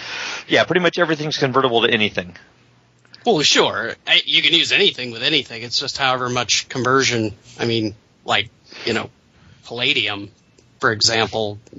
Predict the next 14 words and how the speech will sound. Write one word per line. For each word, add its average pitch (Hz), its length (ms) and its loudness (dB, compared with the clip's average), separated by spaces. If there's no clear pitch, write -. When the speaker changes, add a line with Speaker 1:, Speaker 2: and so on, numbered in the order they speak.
Speaker 2:
being 117 240 0
used 110 260 -2
for 101 200 -4
classic 113 400 -2
D 123 120 -4
and 107 140 -4
D 117 420 0
requires 120 500 2
more 117 240 4
work 113 440 2
than, 107 260 -2
say, 104 560 0
um, 110 380 2
Speaker 1:
Th-, 123 140 2